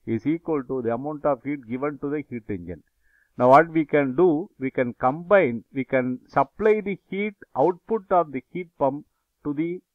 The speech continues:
input of the heat engine. So when you do this, we can remove the hot reservoir. So the heat output of the heat pump is given to the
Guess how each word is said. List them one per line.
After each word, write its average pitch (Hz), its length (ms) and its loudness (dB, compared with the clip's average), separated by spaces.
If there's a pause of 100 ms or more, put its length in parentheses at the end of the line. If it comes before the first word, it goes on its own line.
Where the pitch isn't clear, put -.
input 175 500 -8
of 135 200 -2
the 175 120 -10 (120)
heat 156 240 -8
engine. 95 500 -10 (120)
So 135 80 -8
when 135 160 -2
you 139 140 -2 (140)
do 220 180 -2
this, 151 300 -2 (420)
we 120 120 -6
can 117 340 -4
remove 165 440 -2
the 233 180 -2 (760)
hot 165 240 -2 (180)
reservoir. 101 800 -8 (180)
So 147 80 -6
the 135 240 -6
heat 202 240 -8
output 170 480 -2
of 175 160 2
the 139 220 -4
heat 156 220 -8
pump 120 280 -2 (260)
is 113 180 -4
given 147 420 -2
to 175 80 -4
the 240 220 -4